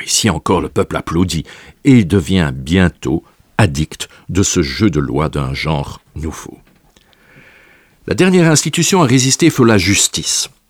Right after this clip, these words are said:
Au début, des procureurs courageux entreprirent même de défier le régime,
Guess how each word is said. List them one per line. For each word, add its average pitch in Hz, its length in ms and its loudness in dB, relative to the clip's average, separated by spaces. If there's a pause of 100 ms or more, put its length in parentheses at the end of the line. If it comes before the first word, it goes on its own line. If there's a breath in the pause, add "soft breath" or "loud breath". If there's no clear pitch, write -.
(100)
Au 117 100 4
début, 117 300 2
des 147 100 4
procureurs 123 540 2
courageux 113 500 2
entreprirent 131 720 0
même 143 360 0
de 104 180 2
défier 90 560 -2
le 104 80 2
régime, 143 460 2